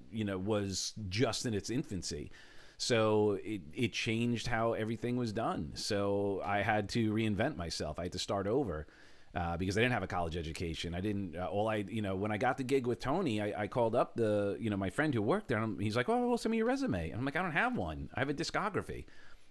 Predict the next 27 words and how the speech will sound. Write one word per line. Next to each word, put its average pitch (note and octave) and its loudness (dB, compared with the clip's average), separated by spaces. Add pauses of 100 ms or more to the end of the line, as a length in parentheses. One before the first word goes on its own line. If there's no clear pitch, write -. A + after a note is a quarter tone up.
(180)
I'm A#2 0
like, A2+ -4
<laughs> - -
"What?" C#3 4 (1300)
I, A#2 -2
I, A2 -2
I B2+ -2
don't C#3+ -2
know D3+ 2
what C#3+ 0
to C#3 -6
tell G#3+ 4
you. G#2+ 6
And G#2 2
he's A2+ 2
like, C3 2
"Well, E3 6
you're D#3+ 4
gonna F3+ 4
have E3+ 0
to C#3 0
put F3 0
something - 0
together." G#2 0 (480)
Um, G2 0
and A2+ 0
I, G#2+ 0